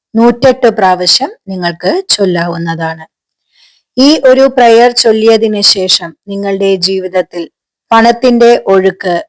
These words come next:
വർദ്ധിക്കുന്നതായി കാണാവുന്നതാണ്. ഈ ഒരു പ്രയർ കേട്ടതിനു ശേഷം നിങ്ങൾ കമന്റ് ബോക്സിൽ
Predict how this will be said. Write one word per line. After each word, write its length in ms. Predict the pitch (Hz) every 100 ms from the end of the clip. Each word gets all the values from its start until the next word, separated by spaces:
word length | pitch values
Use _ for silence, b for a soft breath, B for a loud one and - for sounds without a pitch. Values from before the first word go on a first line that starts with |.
| -
വർദ്ധിക്കുന്നതായി 1040 | 190 185 202 196 202 185 175 175 170 - _ 190
കാണാവുന്നതാണ്. 840 | 185 170 170 170 170 170 165 165 - _ _ B B B B
ഈ 100 | 247 269
ഒരു 240 | 247 254 262 254
പ്രയർ 400 | 247 233 247 339 - _ _ _ -
കേട്ടതിനു 540 | 240 233 262 240 240 208 208
ശേഷം 360 | 180 - 196 285 _ _
നിങ്ങൾ 380 | 190 185 180 185 285 -
കമന്റ് 440 | 240 233 262 277 208
ബോക്സിൽ 520 | 190 175 - - 160